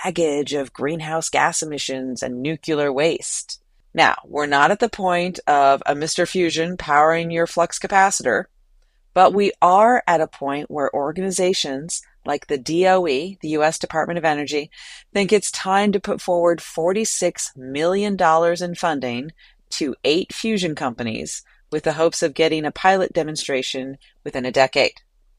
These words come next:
And we feel honored to have one of those companies as a guest on our show.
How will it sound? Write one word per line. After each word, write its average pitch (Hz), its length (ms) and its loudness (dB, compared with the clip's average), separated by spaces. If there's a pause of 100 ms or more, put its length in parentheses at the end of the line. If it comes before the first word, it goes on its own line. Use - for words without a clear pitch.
(440)
And 147 140 -4
we 160 140 -2
feel 165 340 0
honored 147 500 -2 (200)
to 151 100 -6
have 131 240 -2
one 127 320 -2
of 180 120 -2
those 175 200 2
companies 131 640 -8 (280)
as 143 160 -4
a 151 60 2
guest 127 380 -6
on 117 120 -10
our 117 120 -12
show. - 380 -10